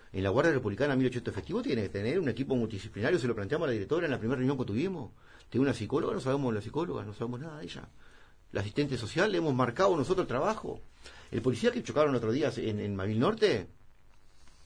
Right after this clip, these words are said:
ese, recién ahora. Y acá quiero aclarar algo, el buen trabajo que viene haciendo la directora de la Dirección, este, de Asistencia, Asistencia Social de la Caja Policial.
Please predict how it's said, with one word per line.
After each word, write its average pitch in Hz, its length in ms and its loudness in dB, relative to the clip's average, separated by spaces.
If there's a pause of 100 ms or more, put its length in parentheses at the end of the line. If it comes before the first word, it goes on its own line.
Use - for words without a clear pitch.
(100)
ese, 156 420 -2 (960)
recién 147 340 -4
ahora. 131 420 -2 (1160)
Y 127 180 2
acá 120 180 0
quiero 143 180 -2
aclarar 110 280 -4
algo, 92 280 -4
el 95 240 -4
buen 160 300 -2
trabajo 123 420 -2
que 113 80 -2
viene 120 140 -4
haciendo 120 260 -6
la 104 60 -4
directora 117 480 -6 (920)
de 95 140 -4
la 95 80 0
Dirección, 104 400 0
este, 90 380 -4
de 85 60 -4
Asistencia, 98 380 -6 (180)
Asistencia 95 520 -8
Social 95 260 -8
de 92 60 -4
la 87 80 -4
Caja 92 200 -10
Policial. 85 400 -8